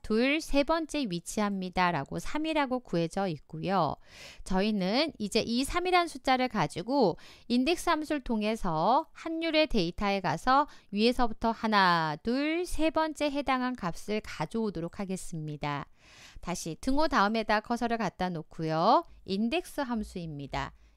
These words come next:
인덱스. 인덱스는 첫, 두 가지 방법으로 작성할 수 있는데요. 그냥 첫 번째 방법으로 사용한다고 하면 어레이, 찾을 영역의 데이터,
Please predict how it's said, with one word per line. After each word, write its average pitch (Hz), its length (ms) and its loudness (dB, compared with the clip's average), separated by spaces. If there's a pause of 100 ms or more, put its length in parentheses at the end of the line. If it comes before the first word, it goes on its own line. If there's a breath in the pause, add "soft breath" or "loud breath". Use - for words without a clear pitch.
인덱스. 170 960 -6 (1200 loud breath)
인덱스는 320 480 0
첫, 311 260 2
두 247 160 -6
가지 311 520 4
방법으로 214 520 0
작성할 196 480 -2
수 - 180 -6
있는데요. 196 680 0
그냥 190 240 -2
첫 - 220 -2
번째 339 260 0
방법으로 190 520 -2
사용한다고 202 680 -2
하면 196 540 0 (240 soft breath)
어레이, 196 500 2 (340 soft breath)
찾을 285 520 2
영역의 196 640 0
데이터, 147 500 -2